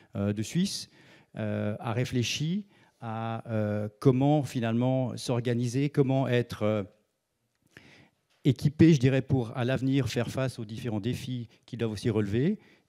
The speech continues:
Et ils ont décidé, dans ce cadre-là, euh, pour des partenaires chez dix-huit septante-cinq qui sont âgés entre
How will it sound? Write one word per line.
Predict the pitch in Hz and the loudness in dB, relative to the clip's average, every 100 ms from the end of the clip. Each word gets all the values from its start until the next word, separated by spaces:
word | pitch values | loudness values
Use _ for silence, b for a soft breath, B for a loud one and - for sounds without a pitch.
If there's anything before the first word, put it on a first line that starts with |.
| - | -4
Et | 120 147 | -2 0
ils | 117 | 2
ont | 113 | 2
décidé, | 117 107 120 110 127 | 2 -2 -6 -4 -2
dans | 147 117 | -2 -4
ce | 110 | -6
cadre-là, | 104 110 101 101 113 160 170 B B B | -4 -4 -2 -2 0 -2 -2 B B B
euh, | - 104 104 104 104 | -8 -4 -2 -2 -4
pour | - 135 | 0 2
des | 143 | 2
partenaires | 151 139 151 147 151 | 0 -2 0 2 0
chez | - - 123 120 | -2 -2 -2 -2
dix-huit | 117 123 | -4 -8
septante-cinq | 131 135 131 - 151 | -6 -4 -2 0 0
qui | - | -2
sont | 120 120 110 | -6 -6 -4
âgés | 120 107 117 | -4 -2 -2
entre | 110 - - 104 | -4 -4 -4 -4